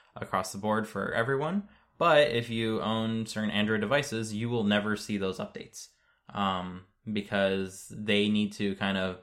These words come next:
make that update available for their devices. So in this case, Samsung needs to make the new update of Android available to Samsung devices. L G needs to make the new update of Android available to L G devices, and so on and so on. And therefore, you will be stuck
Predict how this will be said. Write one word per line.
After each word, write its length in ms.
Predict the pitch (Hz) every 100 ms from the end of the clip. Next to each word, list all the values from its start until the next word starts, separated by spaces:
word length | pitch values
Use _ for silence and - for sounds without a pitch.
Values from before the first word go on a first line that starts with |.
| - _ _ -
make 320 | 113 113 113
that 160 | 113 104
update 300 | 101 113 104
available 380 | 101 101 101 104
for 220 | - 101
their 560 | 95 95 98 98 101 - _
devices. 600 | 104 101 101 - 196 202
So 260 | - 92 92
in 100 | 95
this 120 | 92
case, 260 | - 98 -
Samsung 360 | 104 101 107
needs 260 | 101 101 -
to 80 | 101
make 260 | 98 98 - -
the 140 | 98
new 360 | 95 98 101 95
update 320 | 98 - 98
of 100 | 98
Android 320 | 95 101 98
available 360 | 95 95 92 95
to 160 | -
Samsung 440 | 95 92 92 95 92
devices. 560 | 90 90 - 101 95 - - -
L 200 | 107 110
G 160 | 110 110
needs 280 | 107 104 -
to 60 |
make 200 | 101 98
the 60 | 101
new 120 | 101
update 300 | 95 104 98
of 140 | 92
Android 320 | 95 95 98 95
available 320 | 95 95 98
to 120 | -
L 120 | 90
G 140 | 95 92
devices, 540 | 92 92 92 92 92 - - - -
and 120 | 110
so 100 | 117
on 60 |
and 60 | 104
so 100 | 98
on. 260 | 113 104 98
And 160 | 107
therefore, 400 | 113 113 123 113
you 220 | 107 120
will 240 | 123 120 107
be 140 | 104
stuck 480 | - - 104 104